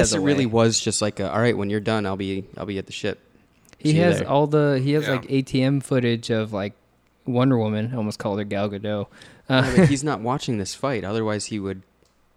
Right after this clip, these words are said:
Speaker 2: have known that they stopped fighting ten minutes in.
Speaker 3: Yeah, the movie came out, like, a year before the personal drone thing happened
Speaker 2: <laughs>
Speaker 3: in a big way, so.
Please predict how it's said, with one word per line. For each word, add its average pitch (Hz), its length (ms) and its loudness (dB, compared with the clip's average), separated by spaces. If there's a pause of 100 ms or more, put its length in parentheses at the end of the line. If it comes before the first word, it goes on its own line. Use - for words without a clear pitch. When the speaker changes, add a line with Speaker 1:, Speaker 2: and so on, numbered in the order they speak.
(720)
Speaker 2:
have 107 180 -4
known 101 440 0
that 95 140 -4
they 92 100 -6
stopped 95 400 -6
fighting 95 540 -4 (800)
ten 104 180 -6
minutes 92 260 -6
in. 113 220 -6 (1600)
Speaker 3:
Yeah, 151 140 -10
the 113 80 -2
movie 143 200 -2
came 147 180 -2
out, 123 100 4
like, 117 140 -4
a 120 60 -6
year 117 200 -4
before 110 320 -10
the 107 240 -6
personal 110 360 -8
drone 107 360 -10
thing 98 280 -14
happened 98 460 -4 (340)
Speaker 2:
<laughs> - 380 -20
Speaker 3:
in 107 60 -6
a 101 60 -8
big 104 200 -10
way, 95 360 -10
so. 98 340 -12